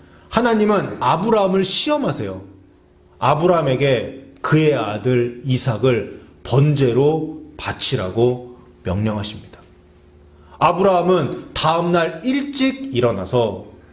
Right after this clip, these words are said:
그 말씀에 그대로 순종합니다. 아브라함이 하나님의 말씀에 순종하여 시험에 통과했을 때 하나님이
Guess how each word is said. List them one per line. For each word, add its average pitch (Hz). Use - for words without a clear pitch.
그 -
말씀에 113
그대로 190
순종합니다. 143
아브라함이 165
하나님의 202
말씀에 156
순종하여 151
시험에 165
통과했을 233
때 95
하나님이 185